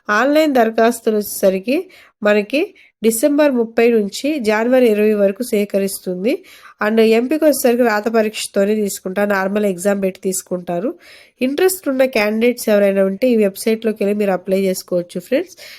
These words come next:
ఇవి ఫ్రెండ్స్ మనకి ఈరోజు లేటెస్ట్ జాబ్స్ వచ్చేసరికి. మీకు ఈ జాబ్స్‌లో ఏ జాబ్ నచ్చిందో కామెంట్‌లో చెప్పండి ఫ్రెండ్స్. అలా వెళ్ళే ముందు ఛానల్ని సబ్స్క్రైబ్ చేయొచ్చు కదా ఫ్రెండ్స్. అదేవిధంగా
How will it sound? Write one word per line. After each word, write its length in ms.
ఇవి 220
ఫ్రెండ్స్ 340
మనకి 300
ఈరోజు 260
లేటెస్ట్ 440
జాబ్స్ 360
వచ్చేసరికి. 760
మీకు 220
ఈ 260
జాబ్స్‌లో 480
ఏ 180
జాబ్ 300
నచ్చిందో 380
కామెంట్‌లో 520
చెప్పండి 680
ఫ్రెండ్స్. 360
అలా 120
వెళ్ళే 280
ముందు 240
ఛానల్ని 500
సబ్స్క్రైబ్ 680
చేయొచ్చు 380
కదా 320
ఫ్రెండ్స్. 320
అదేవిధంగా 760